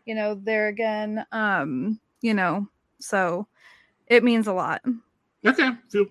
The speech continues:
Speaker 2: feel free. So, um, hey, you have a good weekend, and, uh, I'll be talking to you soon.
Speaker 1: Yes. Thank you. Goodbye, everyone.
Speaker 2: Take care. <laughs> Now, uh, i-,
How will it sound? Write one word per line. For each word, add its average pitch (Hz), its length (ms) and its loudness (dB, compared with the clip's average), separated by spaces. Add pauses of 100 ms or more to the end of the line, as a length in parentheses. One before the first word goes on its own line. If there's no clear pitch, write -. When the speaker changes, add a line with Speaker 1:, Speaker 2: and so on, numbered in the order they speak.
(120)
Speaker 2:
feel 160 140 2
free. 214 400 2
So, 127 440 4
um, 123 160 2 (440)
hey, 202 140 10
you 165 180 6
have 160 160 4
a - 20 2
good 147 160 4
weekend, 151 640 2
and, 113 380 0
uh, 113 260 2
I'll 107 140 -2
be 120 140 -2
talking 127 420 -4
to 143 120 -4
you 143 140 -2
soon. 190 380 -10 (600)
Speaker 1:
Yes. 294 520 4
Thank 285 260 2
you. 294 460 2
Goodbye, 277 320 0
everyone. 262 640 2 (340)
Speaker 2:
Take 123 180 -2
care. 98 280 -2 (680)
<laughs> 208 60 -8 (3250)
Now, 180 400 2
uh, 147 280 6
i-, 131 60 -4